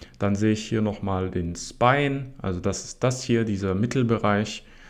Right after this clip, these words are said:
Und, äh, ja, dann halt Trim Size, das ist sozusagen das Format, sechs auf neun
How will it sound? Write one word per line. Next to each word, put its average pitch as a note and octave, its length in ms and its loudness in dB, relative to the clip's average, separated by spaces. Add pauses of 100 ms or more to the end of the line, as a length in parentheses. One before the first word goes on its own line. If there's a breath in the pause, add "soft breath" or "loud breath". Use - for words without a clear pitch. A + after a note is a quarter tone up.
(360 loud breath)
Und, F#2+ 440 -2
äh, F#2 300 -4
ja, G2+ 300 4
dann G2 360 -2
halt G2+ 280 0
Trim D#3 280 4
Size, C3 640 2
das G2+ 300 -2
ist G2 100 -10
sozusagen G2 480 -2
das F2+ 120 -6
Format, A#2 440 0
sechs A2 260 -2
auf - 160 -6
neun B2+ 480 2